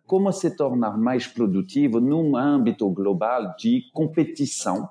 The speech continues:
pra ser mais eficiente, conseguir produzir, eh, produtos ou fornecer serviços de alta qualidade a preços justos.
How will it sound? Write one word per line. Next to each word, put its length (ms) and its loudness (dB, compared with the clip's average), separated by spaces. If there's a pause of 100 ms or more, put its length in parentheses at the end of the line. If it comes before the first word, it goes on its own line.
(160)
pra 340 -2
ser 280 -2
mais 320 2
eficiente, 920 0 (240)
conseguir 720 2
produzir, 720 2 (160)
eh, 260 2
produtos 920 2
ou 160 -2
fornecer 600 0
serviços 680 -2
de 240 -2
alta 320 0
qualidade 680 0 (460)
a 100 -2
preços 560 -2
justos. 800 -6